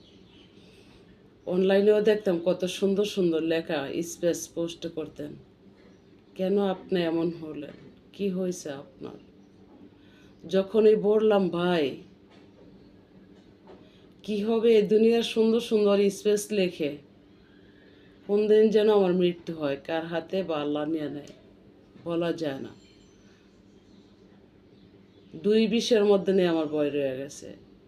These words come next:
এক হইছে আমার রোগে ধরে রাখছে, আল্লাহ নিয়ে নিতে পারেন। আরেক হইছে মানুষের কল্যাণে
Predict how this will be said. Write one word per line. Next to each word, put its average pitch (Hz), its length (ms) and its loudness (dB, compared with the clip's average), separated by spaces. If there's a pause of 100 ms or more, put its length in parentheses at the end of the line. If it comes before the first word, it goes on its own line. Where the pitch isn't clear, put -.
(140)
এক 151 320 -6
হইছে 175 360 -8
আমার 160 340 -10
রোগে 165 300 -2
ধরে 151 260 -2
রাখছে, 151 500 -8 (800)
আল্লাহ 165 400 -2
নিয়ে 175 240 0
নিতে 156 300 -4
পারেন। 135 340 -8 (1600)
আরেক 175 340 -2
হইছে 220 560 0 (1800)
মানুষের 196 480 0
কল্যাণে 190 680 4